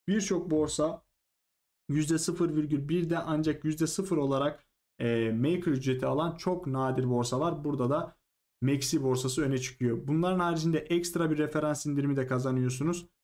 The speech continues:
Demeyin ki bunlar bir şey değil. Yüzde sıfır virgül sıfır iki bana ne yapar? Hacim oluşturduğunuzda ne yapacağını çok iyi görürsünüz. Binlerce dolarlık komisyon ödemekten kurtulmuş olacaksınız. Yüzde sıfırlık komisyonlarla. Bunu da söylemiş olayım.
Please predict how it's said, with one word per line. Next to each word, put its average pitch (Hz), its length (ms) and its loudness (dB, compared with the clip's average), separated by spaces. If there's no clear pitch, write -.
Demeyin 185 400 2
ki 170 220 0
bunlar 170 340 2
bir 156 40 -2
şey 151 320 2
değil. 170 380 2
Yüzde 147 240 0
sıfır 156 300 -2
virgül 151 220 0
sıfır 147 300 -2
iki 147 240 0
bana 143 200 2
ne 151 80 2
yapar? 165 380 -2
Hacim 170 320 0
oluşturduğunuzda 160 920 2
ne 156 100 0
yapacağını 151 520 0
çok 151 240 -4
iyi 127 120 0
görürsünüz. 147 600 0
Binlerce 147 500 0
dolarlık 131 400 0
komisyon 135 400 -2
ödemekten 127 640 -2
kurtulmuş 147 420 0
olacaksınız. 120 540 -2
Yüzde 127 280 -2
sıfırlık 135 480 -2
komisyonlarla. 120 960 -2
Bunu 131 200 2
da 147 120 2
söylemiş 135 720 0
olayım. 143 380 2